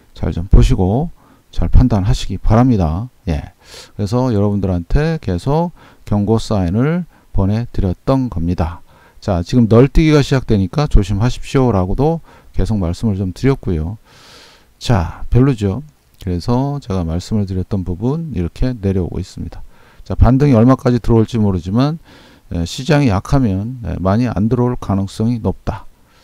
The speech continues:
지금 과매도 구간에 들어가 있고 반등이 들어온다고 들어왔지만 헬렐레 반등이 들어왔다. 잘 좀 보시기 바랍니다. 예,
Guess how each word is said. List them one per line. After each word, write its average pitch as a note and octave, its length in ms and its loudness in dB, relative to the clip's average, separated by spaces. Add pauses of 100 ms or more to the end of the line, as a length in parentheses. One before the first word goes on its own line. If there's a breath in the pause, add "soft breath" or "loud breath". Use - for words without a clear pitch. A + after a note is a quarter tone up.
(200 soft breath)
지금 A#2 300 -2
과매도 A2+ 480 4
구간에 G#2 360 0
들어가 F#2+ 360 -2
있고 D3+ 460 -2 (300 soft breath)
반등이 G2+ 340 2
들어온다고 F#2+ 480 2
들어왔지만 A2 720 0 (400 loud breath)
헬렐레 D3+ 460 2
반등이 G#2 420 0
들어왔다. - 580 -6 (540 soft breath)
잘 - 160 -8
좀 F2+ 240 -10
보시기 - 340 0 (120)
바랍니다. F2 500 -4 (500 soft breath)
예, D2 140 -6